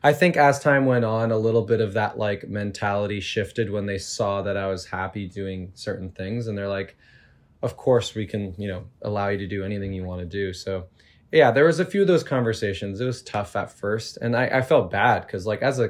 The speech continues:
child too, you're like, "Man, you, you gave up all this stuff in Europe for us to come here." So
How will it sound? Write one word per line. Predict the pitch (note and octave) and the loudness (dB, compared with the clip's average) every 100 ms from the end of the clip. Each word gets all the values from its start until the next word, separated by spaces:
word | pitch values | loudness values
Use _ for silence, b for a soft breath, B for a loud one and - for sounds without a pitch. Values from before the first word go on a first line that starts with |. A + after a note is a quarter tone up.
| - | -4
child | - A2 A#2+ G#2+ F#2 | -8 0 4 4 0
too, | A#2 | -4
you're | G2+ | -2
like, | G2+ F#2 | -4 -4
"Man, | G2+ A#2 G2+ | -2 -2 -2
you, | G#2 A2 G#2+ | -4 -6 -6
you | A#2 A2 | -6 -2
gave | A2+ A#2 A#2 | 0 0 2
up | A#2 G#2+ - b b b b _ _ - | 2 0 -8 b b b b _ _ -6
all | - B2 | 6 6
this | A#2+ A#2+ | 8 4
stuff | - - A#2+ A#2 - | 2 0 2 2 0
in | G2 | -2
Europe | G#2+ B2 A#2 | 2 4 2
for | - - G#2 G2+ | -4 -6 -4 -2
us | G#2 F#2+ | -2 -4
to | - G2+ | -6 -8
come | F#2+ G2+ | -6 -8
here." | G2+ A2 A2+ | -6 -4 -4
So | G#2 G2 F#2+ | -4 -6 -6